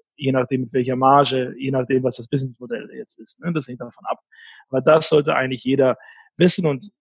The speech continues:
jeder, der eigentlich ein Junior ist, ein normaler Manager ist, sollte zumindest wissen, was die Performance,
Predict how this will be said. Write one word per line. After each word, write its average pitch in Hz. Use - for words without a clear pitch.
jeder, 139
der 127
eigentlich 131
ein 117
Junior 180
ist, 135
ein 127
normaler 147
Manager 139
ist, 127
sollte 131
zumindest 185
wissen, 156
was 147
die 143
Performance, 135